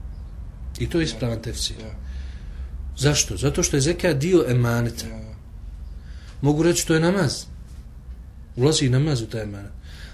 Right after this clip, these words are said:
Speaker 1: Ali to je dio tog tefsira, to, takozvani tefsir primjerom. I to je prepun tefsir to, t-, takvih primjera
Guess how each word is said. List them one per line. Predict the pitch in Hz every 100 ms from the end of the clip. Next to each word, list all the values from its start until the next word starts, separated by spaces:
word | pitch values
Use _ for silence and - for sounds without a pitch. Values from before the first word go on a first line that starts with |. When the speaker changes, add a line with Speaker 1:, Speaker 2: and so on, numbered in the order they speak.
| -
Speaker 1:
Ali | 127
to | 127 196
je | 175
dio | 143 262 202
tog | 139 180 185 170
tefsira, | - 131 - 127 127
to, | 123 135
takozvani | 131 123 139 160 139
tefsir | 165 165 151 123
primjerom. | 135 139 147 117 95 - - - - - - - - - - - - -
I | 127
to | 170
je |
prepun | - 202 160 135
tefsir | 131 - 127
to, | -
t-, | 120 - 123
takvih | 123 120 131
primjera | 110 123 123 147 135